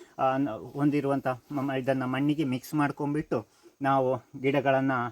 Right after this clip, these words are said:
ಅದರ ಸಂಪೂರ್ಣವಾಗಿ ಹೊಂಡವನ್ನ ಮುಚ್ಚಿಕೊಂಡು ನೆಲದಿಂದ ಎರಡು ಇಂಚಿನಷ್ಟಾದ್ರೂ ಎತ್ತರ ಬರುವ ಹಾಗೆ ಯಾವುದೇ ರೀತಿ ಒಂದು ಡ್ರಾಪ್ ಕೂಡ, ಆ, ನೀರು ಬುಡದಲ್ಲಿ ನಿಂತುಕೊಳ್ಳದ ಹಾಗೆ ಮಾಡಿ ನಡ್ಕೊಳ್ಳುವಂಥದ್ದು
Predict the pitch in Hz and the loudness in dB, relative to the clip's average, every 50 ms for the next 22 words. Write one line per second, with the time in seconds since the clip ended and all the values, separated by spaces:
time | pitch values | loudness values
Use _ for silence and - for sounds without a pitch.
0 | - _ _ - 120 127 120 143 139 127 113 - - 147 156 151 185 208 202 202 | -8 _ _ -8 -8 -4 -2 -2 -2 -4 -4 -4 -2 0 0 4 4 4 4 4
1 | 180 160 139 123 123 117 143 160 180 170 160 143 139 131 127 123 147 196 196 - | 2 2 0 0 -2 -2 -2 0 2 2 2 0 0 -2 -4 -2 -2 -2 -4 -4
2 | - - - 143 131 139 139 117 - - _ _ _ - - 143 143 151 170 175 | -6 -6 -4 -4 -2 -2 -2 -4 -6 -8 _ _ _ -8 -2 0 2 4 6 6
3 | 175 165 175 170 170 160 170 151 - - 139 139 151 156 165 165 170 180 175 185 | 6 4 4 2 4 2 2 2 0 -2 -2 0 0 0 2 0 0 2 2 0
4 | 190 - - 190 170 165 156 - - 147 147 143 143 165 156 127 - 143 143 - | 0 0 0 0 0 0 -2 -2 0 0 0 0 0 -2 -4 -4 -4 -8 -8 -8
5 | _ - 170 165 160 143 139 127 127 127 117 110 101 123 123 123 131 147 151 151 | _ -2 0 0 2 2 0 2 2 2 2 0 0 -2 -2 0 0 0 2 0
6 | 160 147 147 143 127 - 139 131 135 135 127 113 117 127 143 151 - - 139 - | 0 0 0 -2 -4 -4 -4 -4 -2 -4 -4 -4 -2 -2 -2 -2 -2 -6 -8 -6
7 | 147 143 143 139 - - - - - - - 131 131 131 139 147 147 147 135 123 | -4 -2 0 -2 -2 -4 -8 -10 -10 -8 -6 -2 2 4 6 6 6 4 2 0
8 | 139 139 139 131 139 139 139 135 131 135 139 - - - - 151 139 135 131 131 | 0 0 0 0 0 0 0 0 -2 -2 -2 -2 -4 -4 -2 -2 -2 0 0 0
9 | 131 120 113 120 123 123 120 123 120 123 123 127 135 143 143 127 135 135 127 120 | -2 -2 -2 -4 -4 -4 -4 -4 -4 -2 -2 -2 -2 -2 -2 -2 -2 -2 -2 -4
10 | - - 143 131 131 131 131 127 120 131 127 127 131 120 110 | -6 -6 -4 -2 -2 -2 -4 -4 -2 -2 -2 -2 -2 -4 -4